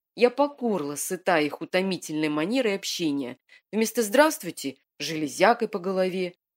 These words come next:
Потом или свяжут, или в мешок засунут. Сроку дают не больше трех дней, и не вздумай отказываться, башку прострелю. А неразрешимая задача для них всегда только одна.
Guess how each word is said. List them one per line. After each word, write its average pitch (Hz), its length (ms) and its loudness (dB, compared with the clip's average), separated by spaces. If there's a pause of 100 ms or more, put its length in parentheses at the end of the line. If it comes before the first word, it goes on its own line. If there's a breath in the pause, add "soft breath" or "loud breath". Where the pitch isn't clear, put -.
(120)
Потом 208 340 2
или 202 100 0
свяжут, 214 600 2 (220)
или 175 180 -2
в 147 80 -8
мешок 180 460 0
засунут. 202 680 -4 (840)
Сроку 285 440 2
дают 170 400 2
не 185 120 -2
больше 277 360 0
трех 262 320 2
дней, 190 380 0 (200 loud breath)
и 202 60 -4
не 190 160 -2
вздумай 160 480 0
отказываться, 185 880 -2 (180)
башку 180 480 0
прострелю. 226 720 -2 (460)
А 170 80 -4
неразрешимая 190 800 -2
задача 185 500 0
для 151 180 -2
них 151 220 -2
всегда 196 380 -2
только 233 400 0
одна. 156 420 -2